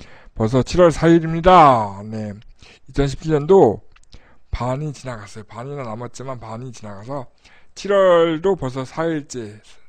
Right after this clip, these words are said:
지나갔습니다. 앞에서 잠깐 말씀을 드렸는데요. 네. 앞에 잠깐 말씀드렸지만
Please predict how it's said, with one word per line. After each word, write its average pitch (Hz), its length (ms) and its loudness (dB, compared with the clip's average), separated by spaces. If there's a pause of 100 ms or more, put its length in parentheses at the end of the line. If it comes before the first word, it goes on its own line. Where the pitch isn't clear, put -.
지나갔습니다. 101 640 -20 (2750)
앞에서 180 380 -4
잠깐 156 240 -2
말씀을 135 340 -4
드렸는데요. 139 920 -6 (3250)
네. 113 340 -10 (1600)
앞에 143 180 -10
잠깐 151 220 -6
말씀드렸지만 151 960 -6